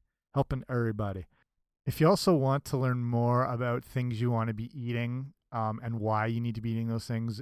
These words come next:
and more on things you wanna be avoiding and why you wanna be avoiding those things,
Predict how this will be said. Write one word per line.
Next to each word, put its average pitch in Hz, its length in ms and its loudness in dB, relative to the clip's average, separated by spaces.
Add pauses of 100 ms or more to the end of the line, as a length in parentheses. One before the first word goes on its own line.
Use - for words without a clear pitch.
and 110 680 -4
more 110 320 0
on 107 260 -4
things 113 220 -6
you 110 60 -2
wanna 107 120 -2
be 104 100 -6
avoiding 123 680 4
and 104 200 -6
why 117 220 4
you 151 120 6
wanna 131 140 2
be 120 100 2
avoiding 110 300 0
those 110 140 -2
things, 113 200 -4